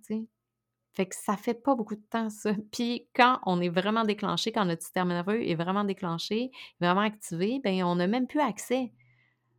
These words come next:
à notre cerveau, à notre cerveau pensant. Tu sais, on n'a plus accès à notre cortex préfrontal, puis à toutes les sphères de notre cerveau qui nous permettent de voir les possibilités puis les solutions. Tu sais, on rentre juste dans nos émotions puis dans nos réponses de survie.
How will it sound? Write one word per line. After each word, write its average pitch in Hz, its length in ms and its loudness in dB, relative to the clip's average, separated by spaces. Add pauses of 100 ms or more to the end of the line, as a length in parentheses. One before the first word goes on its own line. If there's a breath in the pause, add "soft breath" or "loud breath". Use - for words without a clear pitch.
(220)
à 196 200 6
notre 175 220 2
cerveau, 170 380 0 (140)
à 175 140 0
notre 160 180 0
cerveau 160 240 -2
pensant. 196 460 -2
Tu 214 60 -10
sais, 208 60 0
on 202 60 2
n'a 190 100 4
plus 285 200 0
accès 226 320 0
à 220 120 2
notre 160 180 -4
cortex 175 340 -6
préfrontal, 185 920 -2 (600 loud breath)
puis 208 200 2
à 180 160 4
toutes - 240 -2
les 196 140 2
sphères 214 520 4
de 175 100 2
notre 160 220 2
cerveau 175 260 2
qui 214 120 0
nous 165 100 4
permettent 175 300 0
de 190 60 4
voir 175 200 2
les 175 100 0
possibilités 160 640 -2
puis 226 100 -4
les 156 160 0
solutions. 165 680 -2
Tu - 200 0
sais, 202 60 4
on 160 140 4
rentre 175 240 4
juste 214 300 0
dans 175 140 2
nos 160 140 0
émotions 160 500 -2
puis 190 100 -4
dans 156 140 2
nos 156 100 0
réponses 160 340 -4
de 156 100 -2
survie. 143 400 -12